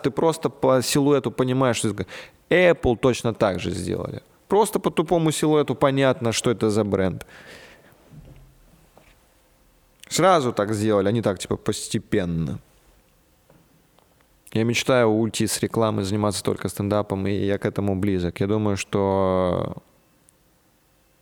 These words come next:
все-таки в новом году или даже в декабре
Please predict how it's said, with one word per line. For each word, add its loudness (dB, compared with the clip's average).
все-таки -4
в -2
новом 2
году -2
или -2
даже -2
в -4
декабре -2